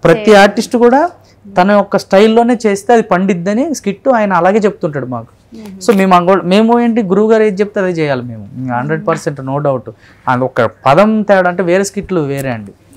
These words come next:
Speaker 2: అవును.
Speaker 1: మా చంద్ర అన్నయ్య దగ్గర ఒక పదం కానీ, ఒక ఎక్స్‌ప్రెషన్ కానీ, ఒక చెయ్యి మూమెంట్ కూడా తప్పుపోకూడదు ఆయనకి.
Speaker 2: ఓకే.
Speaker 1: ఆ,
Speaker 2: So, అలా
Speaker 1: అందుకే
Speaker 2: strong influence ఉండిపోయింది
Speaker 1: ఆ, అది
Speaker 2: కదా?
Speaker 1: బాగా ఉండిపోయిందండి మా దగ్గర ఆ ప్రభావం.
Speaker 2: ఓకే.
Speaker 1: So, coming up వస్తున్నాయి, <laughs>
Speaker 2: ఓకే.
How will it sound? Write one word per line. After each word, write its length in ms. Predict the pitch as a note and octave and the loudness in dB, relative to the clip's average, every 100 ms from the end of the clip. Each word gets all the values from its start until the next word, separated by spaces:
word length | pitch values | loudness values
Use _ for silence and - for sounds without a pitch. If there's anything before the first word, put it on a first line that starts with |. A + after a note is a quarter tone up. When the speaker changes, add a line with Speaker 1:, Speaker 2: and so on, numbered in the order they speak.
| - | -20
Speaker 2:
అవును. 140 | G3 C#3+ | -12 0
Speaker 1:
మా 220 | D3+ E3 F#3 | 2 4 2
చంద్ర 180 | F#3+ G3+ | 4 4
అన్నయ్య 280 | G3+ F#3 | 4 0
దగ్గర 180 | F#3 A3 | -2 -2
ఒక 260 | A3+ F3+ E3 | 0 0 -2
పదం 440 | - D#3+ F3+ G3+ | -2 0 0 -2
కానీ, 220 | G3 G#3 | -4 -4
ఒక 180 | A#3+ G3+ | -4 -2
ఎక్స్‌ప్రెషన్ 640 | C#3 - - G#3+ G#3 G3+ F#3+ | -4 -4 -6 -6 -4 -6 -6
కానీ, 160 | G3+ | -6
ఒక 120 | G#3+ D#3+ | -6 -6
చెయ్యి 360 | - - F#3 | -6 -2 -2
మూమెంట్ 400 | F#3+ F3+ G#3+ G#3+ | 0 0 0 0
కూడా 240 | G#3 G#3+ D4 - _ _ | -2 -2 -4 -10 _ _
తప్పుపోకూడదు 560 | F3+ F#3 G3+ E3 C#3+ B2 | 0 0 0 0 2 0
ఆయనకి. 320 | A2+ G2+ - - _ - G#3 | -2 -8 -18 -20 _ -20 -20
Speaker 2:
ఓకే. 300 | - G3+ F#3+ - | -20 -20 -14 -4
Speaker 1:
ఆ, 280 | D3 C3 G#2+ | -2 0 0
Speaker 2:
So, 100 | A#3+ | 0
అలా 140 | A#3 | -2
Speaker 1:
అందుకే 140 | A3+ E3+ | -4 -6
Speaker 2:
strong 480 | - A3 A3 B3 | -8 -6 -4 -6
influence 480 | A#3 A3+ C4 A#3+ A#3 | -10 -10 -8 -10 -12
ఉండిపోయింది 400 | G#3+ G#3+ G#3+ D3+ | -16 -16 -8 -2
Speaker 1:
ఆ, 220 | D3+ D3 | 2 4
అది 160 | C#3+ D3 | 4 2
Speaker 2:
కదా? 80 | D3 | 2
Speaker 1:
బాగా 220 | D3 D#3 | 2 2
ఉండిపోయిందండి 560 | D3+ C#3+ D#3 B2 A#2 A2+ | -2 -4 -4 -4 -6 -10
మా 140 | A2 | -12
దగ్గర 240 | A2+ A#2 | -14 -8
ఆ 40 | A2+ | -8
ప్రభావం. 560 | A#2 G#2+ A2+ G#2 G#2+ E3 - - | -6 -6 -6 -6 -12 -20 -20 -20
Speaker 2:
ఓకే. 180 | F#3 - G3 | -20 -18 -8
Speaker 1:
So, 160 | D3 B2 - A#2 B2+ | -6 -8 -12 -16 -8
coming 280 | B2+ C#3 C#3+ | -6 -4 -6
up 200 | C3+ D#3+ | -6 -6
వస్తున్నాయి, 600 | C#3 A#2+ - C3 A#2+ C#3 | -6 -8 -10 -10 -8 -6
<laughs> 60 | D3+ | -6
Speaker 2:
ఓకే. 180 | - | -6